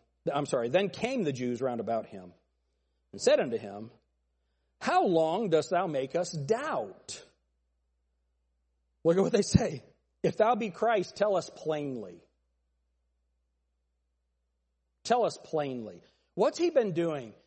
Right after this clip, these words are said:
He's been slow rolling it. Why? Because he knows they're gonna kill him when he tells them. And they're trying to get the ammunition to do that. Jesus twenty-five. Or verse twenty-five, Jesus answered them, "I told you, and ye believed not.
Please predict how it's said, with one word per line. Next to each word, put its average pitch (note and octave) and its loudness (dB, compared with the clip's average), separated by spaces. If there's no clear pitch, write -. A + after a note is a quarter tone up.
He's D4 0
been G#3+ 0
slow A3 2
rolling F3 2
it. G#2 -12
Why? D3+ 2
Because C#3+ -2
he C4+ -2
knows C#4+ 0
they're C4+ 2
gonna E3 -2
kill G3 2
him D3+ -2
when D3 -4
he B2 -6
tells C#3+ 0
them. G2 -14
And F3 0
they're G#3+ 4
trying A3+ 0
to F3 0
get F3 0
the E3 -2
ammunition C#3+ -4
to E3+ -4
do B3 -2
that. A#2 -4
Jesus C3 -6
twenty-five. C#3 -4
Or C#3 -2
verse B2+ -10
twenty-five, C#3 -2
Jesus E3+ -2
answered F3 -4
them, A#2 -8
"I G3 6
told A#3 4
you, E3+ 2
and F3 0
ye E3+ 0
believed D3 0
not. C#3+ -6